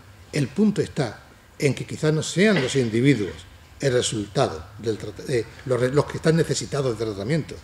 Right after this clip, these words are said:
sino la sociedad. Y decía, y la, el tratamiento de la sociedad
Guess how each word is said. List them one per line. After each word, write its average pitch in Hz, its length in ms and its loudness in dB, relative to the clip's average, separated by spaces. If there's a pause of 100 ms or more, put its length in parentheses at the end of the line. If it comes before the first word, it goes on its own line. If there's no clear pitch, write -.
(360)
sino 113 260 -2
la 92 120 -4
sociedad. 113 440 -6 (1120)
Y 180 80 2
decía, 123 320 2 (720)
y 151 100 2
la, 117 220 0 (320)
el 151 120 0
tratamiento 117 460 -2
de 104 60 0
la 101 80 -2
sociedad 107 420 -4